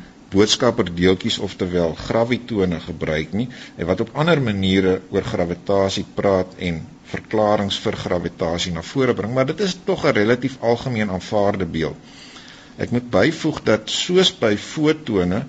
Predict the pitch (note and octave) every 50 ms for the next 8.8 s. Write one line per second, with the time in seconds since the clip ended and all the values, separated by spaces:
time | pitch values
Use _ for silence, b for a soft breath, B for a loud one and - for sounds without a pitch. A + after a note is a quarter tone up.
0 | - - - - - - - F#2 F2+ F2+ F2 F2 G2 G#2+ G#2 G#2 F#2+ F2 F#2 F#2+
1 | F2+ - C3+ B2+ A#2 G#2+ F#2 - G2 F2+ F#2+ G2+ A#2 B2 - - B2 - - A#2
2 | G#2 G2+ G2 - - - - A#2 B2+ - - - - - - - B2 C#3 D3+ D#3+
3 | D3 - - - B2 A2 G2+ G#2 G2+ - - G#2 F#2+ F#2 F#2+ F#2+ - B2+ G#2 F#2+
4 | - - A#2+ G#2 G#2 G#2 G2+ - G#2+ - - G#2+ G#2+ G#2 - - - - - -
5 | - - - C3+ B2 - A2 G#2 F#2+ F#2+ - - - - - - - C3+ C#3+ C#3+
6 | - C#3+ C3+ - - C3 A#2+ A2+ - - - A2 G2+ G2 F#2+ F2+ F2 F2+ F#2+ F#2+
7 | G#2+ G#2 - G#2 F#2+ F#2 F#2+ - - F#2 F2 D#2+ - E2+ E2+ E2+ F2 F#2+ A2 -
8 | - - B2+ G#2+ G2+ F#2+ - G#2 F#2 - - - - G#2+ F#2+ F2